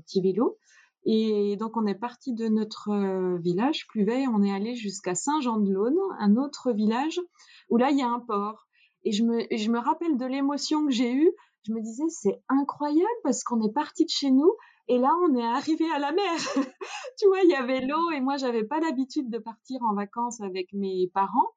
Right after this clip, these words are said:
Et, euh, là, je voyais les gens sur leur bateau, euh, on mangeait des frites et je me suis dit, « Oui, c'est incroyable, c'est pas si loin de chez nous. » Mais quand on pédale, euh, on peut avoir l'impression de partir en vacances.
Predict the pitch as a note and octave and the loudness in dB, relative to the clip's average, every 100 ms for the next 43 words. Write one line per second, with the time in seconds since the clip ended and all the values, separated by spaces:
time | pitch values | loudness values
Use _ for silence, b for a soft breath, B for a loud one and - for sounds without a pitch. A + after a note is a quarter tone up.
0 | _ b b b - A#3+ A#3+ A3+ G#3+ G#3+ | _ b b b -2 4 4 4 2 0
1 | G#3 B3 A#3 A3 G3+ G3+ A3 G#3 A#3+ A#3+ | 0 -2 0 2 2 2 -2 -2 -4 -4
2 | G#3+ F#3+ F#3+ F#3+ G3+ G#3 - C4+ C4+ C4+ | -8 -6 -6 -4 -6 -6 -6 -4 -2 -2
3 | C4 G#3+ G3+ G3+ G3+ G3+ G3+ F#3+ G3+ G3 | -2 0 0 0 0 -2 -2 -2 -4 -4
4 | - E4 F4 - - G3 G#3 - G#3 D#4 | 2 2 2 -6 -12 -10 -10 -12 -14 -4
5 | G#4 F#4+ - G3+ - C4+ - D4+ E4 F4 | 4 4 4 -6 -8 -8 -10 -12 -12 -10
6 | - G#3 C4+ - - C#4+ C#4 C#4 C#4 A#3+ | -12 -8 -8 -8 -10 -4 0 2 2 0
7 | A#3 A#3 A3+ D4 A4 b b b G#3+ A#3 | -2 -4 2 4 2 b b b 0 0
8 | C4 C4+ C#4+ B3 B3+ G#3 E4 G4 D4+ B3 | 0 -2 -4 -4 0 2 6 6 6 2
9 | A#3 A3+ G#3 C#4+ C#4+ C4 A3 A#3 A3 A#3 | 0 -4 -6 -8 -6 -4 -4 -6 -8 -12
10 | C#4+ C#4+ A#3+ A3 A#3 - B3 A#3+ A#3 - | -12 -8 -6 -6 -8 -8 -6 -4 -4 -4
11 | G#3 G#3 - | -4 -4 -10